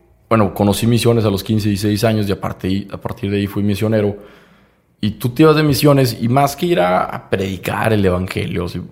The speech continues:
soy católico, pues vas, vas y das un mensaje de vida, ¿no? Estás con las personas, estás conviviendo y, y estás con ellos, este, enseñándoles que, que el amor sí existe. Pero tú vas a una comunidad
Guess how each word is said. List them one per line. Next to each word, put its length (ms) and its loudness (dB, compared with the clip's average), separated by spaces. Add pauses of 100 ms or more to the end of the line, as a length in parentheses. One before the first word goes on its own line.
soy 220 -6
católico, 640 0 (880)
pues 160 -2
vas, 340 2 (420)
vas 280 0
y 60 2
das 200 2
un 80 2
mensaje 360 0
de 80 -2
vida, 260 2
¿no? 180 -2
Estás 320 -2
con 260 -2
las 120 -2
personas, 440 -6
estás 180 -10
conviviendo 680 0
y, 200 -10
y 120 -10
estás 400 -4 (600)
con 240 0
ellos, 440 2 (680)
este, 420 -8 (160)
enseñándoles 560 -2
que, 300 -8
que 140 -8
el 100 -2
amor 340 4
sí 140 -6
existe. 640 0 (1600)
Pero 240 4
tú 120 2
vas 120 4
a 40 4
una 180 4
comunidad 680 6